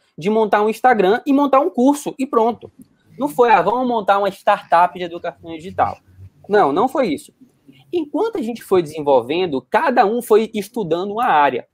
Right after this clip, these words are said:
Então, o Danilo foi estudando muito a parte de marketing. Danilo, digamos assim, é aquele cara mais carismático, né? Aquele cara que todo mundo gosta, que senta numa mesa, todo mundo dá risada, todo mundo gosta dele, aquele cara que tem um carisma, que tem habilidades com as pessoas muito grande,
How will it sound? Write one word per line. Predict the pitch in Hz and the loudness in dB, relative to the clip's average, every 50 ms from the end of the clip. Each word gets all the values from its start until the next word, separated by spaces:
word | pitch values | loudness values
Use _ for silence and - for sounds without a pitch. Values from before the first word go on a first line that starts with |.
| _ _ _ _ _ _ | _ _ _ _ _ _
Então, | - 151 147 - 160 151 | -14 -10 -6 -4 -2 -2
o | 156 | 2
Danilo | 160 214 214 196 185 196 208 190 165 | 2 2 2 2 2 2 2 2 2
foi | - - 175 | 2 0 -2
estudando | 170 - - 160 170 175 165 | -2 -2 -2 -4 -4 -4 -4
muito | 160 170 208 208 | -6 -6 -2 0
a | 208 175 | 0 0
parte | - - 160 156 - - | 2 0 -2 -2 -4 -10
de | 175 | -6
marketing. | 156 143 135 135 - - - 139 143 | -2 0 0 0 0 -2 -12 -10 -4
Danilo, | 151 190 190 190 190 220 247 226 196 160 - | -2 -2 -2 -2 -2 -2 0 0 0 -2 -2
digamos | 170 160 165 185 175 | -6 -8 -6 -4 -6
assim, | 165 - - | -6 -6 -8
é | 170 | -8
aquele | 156 - 180 175 165 | -6 -6 -4 -4 -2
cara | - 180 175 175 | 0 0 0 0
mais | 175 180 185 - | 0 -2 -2 -2
carismático, | - - 190 190 196 180 156 151 143 139 131 127 - _ - | 0 0 2 2 2 0 0 0 2 2 0 0 -4 _ -12
né? | 123 123 131 - | -10 -10 -8 -8
Aquele | 139 135 - 165 156 147 | -8 -6 -4 -4 -4 -2
cara | - 160 156 | 0 0 0
que | 151 170 147 | -2 -4 -4
todo | - 185 185 175 | -4 -2 -2 -2
mundo | 180 175 175 165 | -4 -4 -6 -4
gosta, | 147 135 135 131 120 - - - - _ _ _ _ | 0 2 4 4 2 0 -2 -14 -16 _ _ _ _
que | - 165 | -10 -8
senta | - - 196 196 - | -4 -2 -2 -2 0
numa | 202 196 185 160 | 0 2 2 2
mesa, | 143 139 147 170 185 196 175 170 190 190 190 - _ _ _ - | 2 2 4 4 4 4 4 4 4 2 2 0 _ _ _ 4
todo | 208 220 202 196 | 4 4 4 4
mundo | 196 196 190 180 | 0 0 -2 -2
dá | 185 | -2
risada, | 175 175 160 135 127 143 151 165 170 165 156 | -2 -4 -6 -6 -4 -2 0 0 0 0 0
todo | - - 196 196 | -2 -2 -2 -2
mundo | 196 185 190 185 170 | -2 -4 -4 -2 0
gosta | 156 170 165 - 156 139 | 0 0 -2 -2 -4 -6
dele, | 123 127 139 156 170 170 156 | -4 -4 -2 -2 0 0 -2
aquele | 143 - 180 175 165 - | -2 -4 -4 -6 -4 -2
cara | 175 170 170 | -2 -2 -2
que | - - | -4 -6
tem | 165 - - 190 | -10 -6 -4 -4
um | 202 | -2
carisma, | 196 208 170 147 143 165 185 185 180 185 175 170 | 0 0 2 2 0 -2 -4 -6 -6 -8 -10 -10
que | - 160 | -10 -8
tem | - 180 | -6 -6
habilidades | 170 165 190 190 190 151 160 170 185 180 - | -4 -4 -4 -4 -2 0 2 2 2 0 -4
com | - 185 | -10 -10
as | 180 | -10
pessoas | - - 175 156 - - 170 170 - | -8 -6 -6 -6 -6 -4 -6 -6 -6
muito | 165 160 185 196 - 208 170 | -6 -6 -8 -8 -8 -4 0
grande, | 151 147 147 156 170 175 170 160 156 165 - | 2 2 2 2 -2 -4 -4 -4 -6 -8 -10